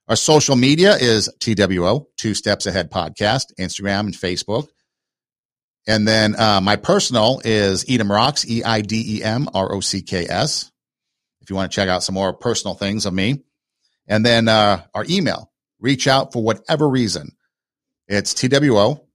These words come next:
uh, two steps ahead podcast at gmail dot com. Two steps ahead podcast at gmail dot com. Go ahead and reach out for anything,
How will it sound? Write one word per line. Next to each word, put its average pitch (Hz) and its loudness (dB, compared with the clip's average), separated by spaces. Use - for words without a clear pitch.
uh, 90 -4
two 131 0
steps - 0
ahead 135 2
podcast 120 0
at 104 -2
gmail 110 -2
dot 101 -2
com. 98 -6
Two 127 0
steps 131 -2
ahead 123 -4
podcast 107 -2
at 98 -4
gmail 101 -4
dot 98 -2
com. 82 -8
Go 127 4
ahead 127 2
and 104 -6
reach 123 -2
out 110 0
for 120 -4
anything, 196 -2